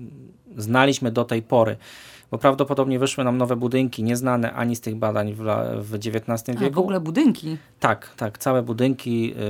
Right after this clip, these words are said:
Speaker 1: y, wypełnione gruzem oczywiście i tak dalej, rozebrane częściowo. Em, no ale jednak są, nie były one poznane wcześniej. Także tutaj pod tym kątem mamy bardzo fajne wyniki.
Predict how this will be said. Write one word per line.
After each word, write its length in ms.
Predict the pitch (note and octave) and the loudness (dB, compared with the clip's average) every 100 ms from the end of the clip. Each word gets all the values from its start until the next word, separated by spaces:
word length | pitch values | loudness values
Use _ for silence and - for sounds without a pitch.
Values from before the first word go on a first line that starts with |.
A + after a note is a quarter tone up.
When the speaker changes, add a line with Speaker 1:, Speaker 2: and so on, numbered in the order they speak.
| G#2+ A2 A2 A2+ A2 | -4 -6 -8 -8 -6
Speaker 1:
y, 40 | |
wypełnione 520 | A2+ - C3 C#3 C3+ | -6 0 2 4 4
gruzem 380 | A#2 C#3 B2+ G#2+ | 4 2 2 -2
oczywiście 560 | G#2 - G#2+ A2 - G#2+ | -4 -6 -6 -6 -8 -12
i 60 | |
tak 160 | A2 G#2+ | -10 -6
dalej, 280 | A2 G2+ G#2+ | -2 0 0
rozebrane 680 | A2+ A#2 A#2 B2 A2 G#2+ A2+ | -2 -2 0 0 0 -4 -8
częściowo. 680 | - A2 A2 - G2+ A#2+ E3 - - - - - - | -10 -10 -8 -4 -2 -2 -4 -8 -20 -20 -20 -20 -12
Em, 840 | - G#2+ G#2+ A2 A2 G#2+ G#2+ A2+ - - | -2 0 0 -2 -2 -2 -4 -6 -8 -14
no 180 | C#3+ B2+ | -4 2
ale 420 | C#3+ C#3+ C#3+ C#3 - | 6 8 8 6 2
jednak 420 | - B2+ C3+ B2 - | -2 2 4 2 0
są, 340 | C3+ A2 G2 - | 0 0 -2 -10
nie 300 | F#3+ F3 A#2+ | -16 -4 -2
były 200 | B2+ C#3 | 2 4
one 160 | A#2+ A2+ | 4 2
poznane 420 | A#2+ A#2 A2 G#2+ | -2 -4 -2 -2
wcześniej. 480 | - G#2 G2 - - - | -4 -6 -6 -10 -20 -16
Także 260 | G#2+ G#2 | -12 -10
tutaj 320 | G#2 - A#2+ A2+ | -6 -4 -2 -2
pod 180 | A#2 | -6
tym 120 | - A2 | -6 -4
kątem 300 | A2+ A2 A2 | -4 -4 -4
mamy 200 | G#2 G#2 | -4 -2
bardzo 340 | G#2+ G#2+ G#2+ | 0 0 -2
fajne 300 | G#2 A2+ A2+ | -6 -6 -6
wyniki. 440 | A2+ B2+ C3 - | -6 -8 -8 -10